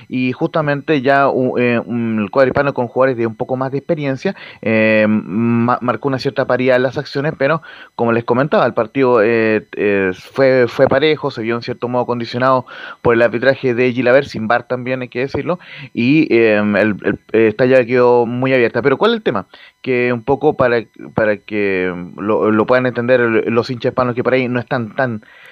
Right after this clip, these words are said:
al, al dedillo con la actualidad hispana, que básicamente, eh, si bien es cierto, está el objetivo de, de la Unión de ganar Copa Chile, y sobre todo pensando que la única vez que la ganó fue el noventa y dos y el noventa y tres,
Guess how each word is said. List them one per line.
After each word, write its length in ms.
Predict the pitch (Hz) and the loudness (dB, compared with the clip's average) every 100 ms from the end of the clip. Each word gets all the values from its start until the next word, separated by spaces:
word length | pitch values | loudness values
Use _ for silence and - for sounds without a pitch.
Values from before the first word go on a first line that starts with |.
| - | -10
al, 320 | - 117 110 - | -4 -2 -2 -2
al 160 | 113 104 | -2 -2
dedillo 340 | 110 135 127 | 0 0 2
con 100 | 113 | 0
la 40 | |
actualidad 300 | 110 123 120 | 0 -2 0
hispana, 380 | 120 - 156 101 - - - _ | 0 0 -2 -2 -10 -20 -20 _
que 120 | 135 | -2
básicamente, 800 | 127 202 262 165 165 196 - 226 - | 0 0 0 -2 -2 -4 -2 -4 -2
eh, 720 | 131 127 123 120 120 117 104 | 0 0 0 0 0 0 0
si 140 | - 135 | 0 2
bien 160 | 170 | 2
es 80 | 180 | 4
cierto, 760 | 190 160 - 170 156 139 120 73 | 0 0 2 6 6 6 4 4
está 300 | 113 - 220 | 2 2 2
el 80 | |
objetivo 480 | 175 - 135 139 127 | 2 -2 -2 0 0
de, 160 | 104 110 | -2 -4
de 140 | 123 | -2
la 80 | 120 | 0
Unión 260 | 131 139 127 | 0 -2 0
de 60 | |
ganar 260 | 120 131 120 | 0 0 -2
Copa 260 | 135 143 | -2 -2
Chile, 220 | 143 127 131 | -2 -4 -2
y 40 | |
sobre 200 | 120 104 | -2 0
todo 160 | 120 120 | 2 2
pensando 500 | 117 120 117 113 107 - - - - | 0 -4 -4 -4 -6 -16 -20 -16 -2
que 400 | 113 107 104 101 | 2 2 2 2
la 80 | 120 | 2
única 240 | 131 131 | 2 2
vez 140 | 131 | 2
que 140 | - 120 | 0 -2
la 80 | 110 | -2
ganó 240 | 117 127 | -2 -4
fue 120 | 127 | -4
el 40 | 117 | -4
noventa 240 | 117 113 | -4 0
y 40 | |
dos 120 | 135 127 | 2 2
y 40 | |
el 60 | 123 | 2
noventa 220 | 127 156 | 0 -2
y 20 | |
tres, 180 | 135 | -2